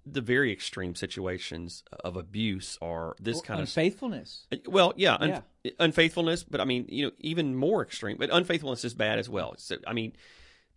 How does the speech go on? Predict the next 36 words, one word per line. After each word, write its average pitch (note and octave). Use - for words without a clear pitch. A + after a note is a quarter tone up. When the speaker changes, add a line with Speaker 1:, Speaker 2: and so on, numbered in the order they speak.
Speaker 1:
and D#3+
you F#3
said A#2+
it, -
there's G#2+
forgiveness F3
and B2+
then G#2+
there's G2+
trust. C#3
Those A#2
are G#2
kind F#3+
of B2+
two C#3
different A#2+
things. A#2+
Um, E2
it, -
it, -
it D3+
is F3+
possible B2
to -
not A2
burn G#2+
that -
bridge F#2+
and G#2+
to F#2
still A2
move G2+
on F#2+
with F#2+
your F#2
life. G2